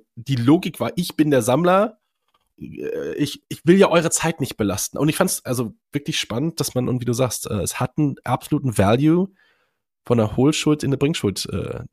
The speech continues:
zu wandeln, ja. Und, ähm, hat auch ein paar Nachteile, aber, äh, ich fand's spannend. Was für Missverständnisse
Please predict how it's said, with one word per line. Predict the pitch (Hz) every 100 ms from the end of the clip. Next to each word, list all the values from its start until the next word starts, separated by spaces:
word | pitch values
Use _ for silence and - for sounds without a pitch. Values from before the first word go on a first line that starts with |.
| -
zu | -
wandeln, | 65 - - 107 -
ja. | 104
Und, | 120 131 101 101 - -
ähm, | 98 101 95 _ _ _ _
hat | - 113
auch |
ein | 107
paar | 110
Nachteile, | 95 98 92 87
aber, | 127 135
äh, | 78 - - - - - _ - -
ich | -
fand's | 202 240
spannend. | 185 98 - - - - - - - _ _ _ _ _ _ _ _ _ _ _ _ _ _ _ _ _ _ _ _ _
Was | - 120 175 -
für | - 208 180
Missverständnisse | 110 131 185 - - - - - 110 - 90 - 85 92